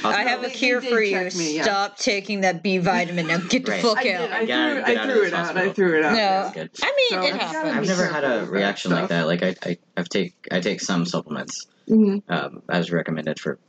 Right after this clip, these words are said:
Speaker 1: stuff.
Speaker 3: Yeah, I
Speaker 1: Uh,
Speaker 3: take, I
Speaker 1: but they're
Speaker 3: take
Speaker 1: not
Speaker 3: supplements recommended by my doctor.
Speaker 1: Yeah,
Speaker 3: He
Speaker 1: exactly.
Speaker 3: even recommended the brand to me. He was
Speaker 1: Oh,
Speaker 3: like,
Speaker 1: wow.
Speaker 3: "Take this brand of this supplement and you're good to go." I was like, "Okay."
Speaker 1: That's, that's disappointing.
Speaker 2: It, I mean, they're not regulated.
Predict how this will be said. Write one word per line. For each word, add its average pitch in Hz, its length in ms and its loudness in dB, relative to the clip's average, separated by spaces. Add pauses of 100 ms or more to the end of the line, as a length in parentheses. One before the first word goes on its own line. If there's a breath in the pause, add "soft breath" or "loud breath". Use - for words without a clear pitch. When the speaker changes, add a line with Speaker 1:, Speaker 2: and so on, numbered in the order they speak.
(460)
Speaker 1:
stuff. - 500 -6
Speaker 3:
Yeah, 320 140 4
I 339 140 2
Speaker 1:
Uh, 339 100 0
Speaker 3:
take, 370 260 2
I 269 80 -2
Speaker 1:
but 285 100 0
they're - 100 2
Speaker 3:
take - 0 -
Speaker 1:
not - 180 0
Speaker 3:
supplements 311 480 4
recommended 302 580 4
by 247 200 2
my 277 180 2
doctor. 269 420 2
Speaker 1:
Yeah, 226 120 2
Speaker 3:
He 202 60 2 (100)
Speaker 1:
exactly. 240 360 2 (140)
Speaker 3:
even 220 120 4
recommended 240 600 2
the 190 100 2
brand 202 600 4
to 202 100 2
me. 160 220 2
He 185 80 6
was 180 120 8
Speaker 1:
Oh, 185 40 6
Speaker 3:
like, 175 80 2
Speaker 1:
wow. 170 60 -2
Speaker 3:
"Take 214 240 4
this 240 260 0
brand 214 400 2
of 180 160 2
this 202 240 2
supplement 170 580 2
and 165 140 4
you're 170 160 4
good 165 180 2
to 165 80 4
go." 170 160 2
I - 80 -2
was - 160 -6
like, - 180 -4
"Okay." - 160 0
Speaker 1:
That's, - 120 -2 (480)
that's - 240 -4
disappointing. - 720 -6 (120)
Speaker 2:
It, 311 180 0 (160)
I 247 120 -2
mean, 233 400 -4 (120)
they're 190 200 0
not 185 220 0
regulated. 165 760 0